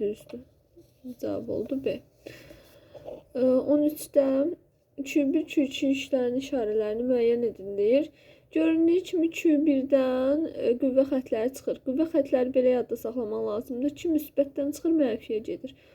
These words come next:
Ona görə bu müsbətdir, bu isə oxlar buna girdiyi üçün mənfidir. Q bir böyükdür sıfır, Q iki kiçikdir sıfır. Cavab olur C. On dörd. Q bir, Q iki, e, yüklərinin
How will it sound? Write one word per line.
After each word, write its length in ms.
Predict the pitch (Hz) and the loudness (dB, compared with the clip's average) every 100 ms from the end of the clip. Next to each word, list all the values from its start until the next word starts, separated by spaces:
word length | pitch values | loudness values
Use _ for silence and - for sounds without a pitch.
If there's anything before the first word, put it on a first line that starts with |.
| _ - | _ -2
Ona 240 | 294 320 | 2 2
görə 220 | 311 302 311 | 4 2 2
bu 100 | 302 285 | 0 2
müsbətdir, 760 | 269 - - 254 - - 339 - | 0 -4 -6 -8 -6 -2 -2 -2
bu 180 | 339 277 | 0 0
isə 380 | 254 - 233 233 240 311 339 - | 0 -2 -2 -2 0 -2 -4 -6
oxlar 420 | 269 269 254 247 | -6 -2 0 0
buna 220 | 240 240 | -2 -2
girdiyi 400 | 262 208 240 269 269 | -2 -6 -2 -4 -4
üçün 200 | 349 311 | 0 0
mənfidir. 560 | 208 214 - - 262 - _ - - _ _ | 0 -2 -6 -8 -8 -10 _ -20 -20 _ _
Q 320 | - 294 294 | 0 2 4
bir 140 | 320 339 | 2 2
böyükdür 400 | 277 269 285 359 | 4 4 2 -6
sıfır, 360 | - 370 381 370 | -6 -8 -6 -6
Q 140 | - | -4
iki 240 | 269 - 339 | -4 -4 -12
kiçikdir 460 | - - 226 - | -12 -10 -10 -10
sıfır. 360 | - - 214 208 | -14 -8 -8 -4
Cavab 300 | 247 240 247 | -2 -2 2
olur 260 | 233 269 269 | 2 2 0
C. 220 | 226 - _ _ - - _ _ _ | -4 -4 _ _ -20 -20 _ _ _
On 260 | 285 302 269 | 0 2 6
dörd. 180 | 262 269 | 4 2
Q 220 | - 302 | -4 0
bir, 160 | 339 330 | 0 -2
Q 140 | - 277 | 0 -2
iki, 280 | 269 294 277 - - | -2 -4 -4 -6 -4
e, 80 | 226 240 | -2 -2
yüklərinin 580 | 254 - 277 247 247 | -4 0 0 0 -4